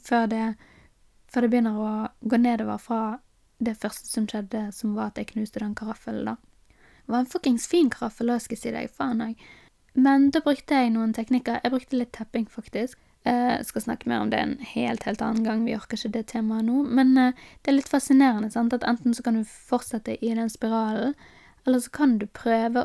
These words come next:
å, å snu deg om. Og jeg husker veldig godt i graviditeten min også med Nikolai. Herregud, så mye fælt som skjedde i den perioden. Og hunden min, jeg tror han var to eller tre ganger hos legevakten i løpet av den perioden.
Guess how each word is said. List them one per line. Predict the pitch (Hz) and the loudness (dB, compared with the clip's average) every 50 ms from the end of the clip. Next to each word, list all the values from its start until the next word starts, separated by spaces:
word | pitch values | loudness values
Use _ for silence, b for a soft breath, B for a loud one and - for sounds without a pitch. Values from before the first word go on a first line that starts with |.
| - | 0
å, | - 226 220 220 220 220 214 208 196 - | -2 -2 -2 -2 -2 -4 -4 -6 -8 -10
å | _ _ - 214 | _ _ -10 -10
snu | - - 247 226 214 220 | -4 -2 -2 -2 0 -2
deg | 220 220 220 | -2 -2 -4
om. | 220 175 233 - _ _ _ b b b b | -4 -6 -8 -12 _ _ _ b b b b
Og | - 240 | 0 0
jeg | 247 | 0
husker | 247 - - 277 254 240 233 | 0 0 0 0 0 2 2
veldig | 254 240 240 247 254 233 | 2 4 4 4 2 2
godt | 240 226 220 220 - _ - - _ _ | 0 0 -2 -4 -6 _ -20 -20 _ _
i | 254 254 240 226 | 4 4 4 4
graviditeten | 220 - 226 202 208 214 220 214 - - 240 226 226 - 220 208 | 2 -2 -4 -4 -4 -4 -4 -6 -2 0 0 0 0 -2 -4 -4
min | 208 208 | -2 -2
også | 220 220 214 208 | -2 -2 -2 -2
med | 202 196 | -4 -4
Nikolai. | 208 208 - - 208 208 208 208 | -6 -6 -6 -6 -6 -4 -6 -6
Herregud, | 202 208 202 190 - 190 196 - _ _ _ _ - - 247 220 202 202 - - | -8 -8 -8 -8 -8 -10 -12 -14 _ _ _ _ 0 2 2 2 2 0 -4 -8
så | - - - | -8 -6 -6
mye | 196 196 - - 196 | -4 -4 -4 -6 -6
fælt | - 214 - 202 214 - | -4 -6 -6 -6 -8 -10
som | - - - | -12 -12 -10
skjedde | - 202 190 196 196 | -10 -10 -10 -8 -8
i | 202 | -6
den | 190 196 202 - | -6 -6 -6 -6
perioden. | 208 202 202 208 208 202 196 - 220 233 277 339 b b b b b b b b b b b - | -8 -8 -6 -6 -8 -6 -4 0 0 0 0 0 b b b b b b b b b b b -6
Og | 220 214 - | -4 0 2
hunden | - 269 294 285 226 196 196 196 | 4 6 6 6 4 2 -2 -4
min, | 202 208 220 254 269 - | -4 -2 -2 -2 -2 -2
jeg | 277 269 - - | -6 -6 -4 -2
tror | 294 285 247 220 | -2 -2 0 0
han | 214 214 214 214 202 | 0 0 0 0 0
var | 226 226 214 208 202 202 202 - - _ b b b b b b b b b b _ | 0 0 0 0 -2 -4 -6 -10 -14 _ b b b b b b b b b b _
to | - - 311 294 262 - - | -2 2 2 2 2 2 0
eller | 214 208 208 | -4 -4 -4
tre | 202 - - - 226 220 214 208 196 | -6 -6 -4 0 0 0 0 -2 -2
ganger | 202 202 202 208 208 214 | -4 -4 -4 -4 -4 -2
hos | 214 214 - - | -4 -4 -4 -4
legevakten | 208 202 196 208 220 240 254 - - - 226 233 285 - | -4 -4 -2 -2 -2 -2 -2 -4 -4 -2 0 0 0 0
i | - 214 | -2 -2
løpet | 202 208 214 - 208 | -2 -2 -4 -4 -4
av | 202 208 | -4 -2
den | 208 208 | -2 -4
perioden. | 202 - 208 202 196 196 208 202 196 - 220 233 302 | -4 -6 -6 -6 -6 -6 -6 -6 -4 -2 -2 -2 -2